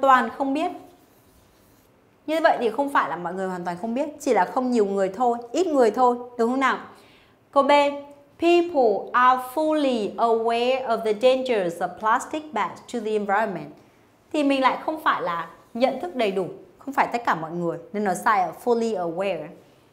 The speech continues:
Câu C nào? The dangers of plastic bags to the environment came to the attention of only a few. Cái mối nguy hiểm của túi nhựa đối với môi trường thì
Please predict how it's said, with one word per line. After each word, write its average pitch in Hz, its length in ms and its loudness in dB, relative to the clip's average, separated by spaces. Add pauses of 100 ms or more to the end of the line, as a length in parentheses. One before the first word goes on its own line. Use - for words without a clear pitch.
(580)
Câu 285 140 2
C 285 100 -2 (120)
nào? 220 200 2 (600)
The 285 140 6 (100)
dangers 262 640 2
of 202 180 -2
plastic 269 520 -2
bags 254 400 0
to 262 100 -4
the 240 120 -4
environment 226 680 0 (260)
came 247 420 4 (120)
to 269 60 -2 (260)
the 202 360 -4
attention 214 800 -4 (140)
of 175 180 -2 (180)
only 233 460 0
a 185 140 -2 (180)
few. 269 220 0 (840)
Cái 247 140 2
mối 254 200 2
nguy 330 200 2
hiểm 302 300 2
của 185 80 -4
túi 196 220 -4
nhựa 277 300 0
đối 190 140 0
với 196 140 -2
môi 269 220 0 (120)
trường 220 440 0
thì 214 300 -4